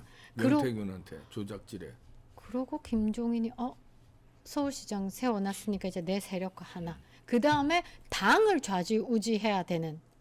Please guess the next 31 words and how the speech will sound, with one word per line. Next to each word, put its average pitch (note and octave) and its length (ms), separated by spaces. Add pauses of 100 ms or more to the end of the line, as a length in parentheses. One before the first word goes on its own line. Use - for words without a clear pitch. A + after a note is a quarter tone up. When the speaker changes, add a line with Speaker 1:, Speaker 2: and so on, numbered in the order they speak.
(320)
Speaker 1:
음. C#2+ 160
Speaker 2:
자리가 G3 320
가장 A3 480 (440)
누구예요? G#3 320 (220)
당대표잖아요. G3 960 (240)
Speaker 1:
그 - 100
이준석 C3 560
Speaker 2:
거기에 E4 520
Speaker 1:
정도 D#4+ 160
Speaker 2:
이제 A3+ 500
십 E4 240
년 C4+ 420 (100)
이제 A3 220
정치 A#3+ 600
Speaker 1:
알았어요. A3 100
Speaker 2:
이거 A3+ 240
빼놀러 C4+ 500
이제 G#3 300 (540)
이거, A3+ 180
이거 A3 260 (240)
뭐라고 F#3+ 340
해요? F#3 120
주둥이 C4 420
털던 G#3+ 500 (600)
Speaker 1:
아가리 C3 300
파이터. A2+ 480
Speaker 2:
어, A3+ 60
어. B3 500 (240)
그리고 B3 220
김종인이 B3+ 460
얘기했잖아요. F#3+ 500